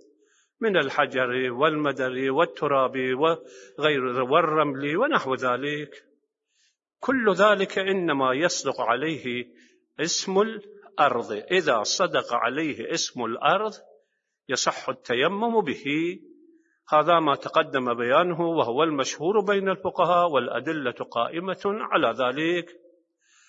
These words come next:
إنما الخلاف في الحجر. الأحجار على أقسام وأنواع،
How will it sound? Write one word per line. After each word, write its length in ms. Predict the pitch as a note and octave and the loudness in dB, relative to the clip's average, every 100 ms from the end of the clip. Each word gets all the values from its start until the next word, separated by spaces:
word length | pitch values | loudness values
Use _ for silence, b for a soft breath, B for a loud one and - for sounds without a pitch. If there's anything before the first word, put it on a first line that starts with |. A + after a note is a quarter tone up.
| b b b b - | b b b b -4
إنما 320 | C#4+ D4+ C4 | 0 2 2
الخلاف 480 | G#3+ - F3+ G3 F#3+ | 0 0 2 2 2
في 80 | - | -2
الحجر. 480 | C3+ - C3+ A2 - - - - _ _ _ b b b b b | -2 0 -2 -4 -8 -12 -20 -20 _ _ _ b b b b b
الأحجار 680 | B3+ C#4 - F#3 F3 F#3+ F#3 | -2 0 0 -2 2 4 6
على 240 | F3 E3+ E3+ | 6 6 6
أقسام 800 | D3+ - - - E3+ F3 F3 D#3+ | 4 2 -2 -2 0 0 0 -2
وأنواع، 580 | D#3+ C#3+ D3+ E3+ A2 | 0 0 4 6 6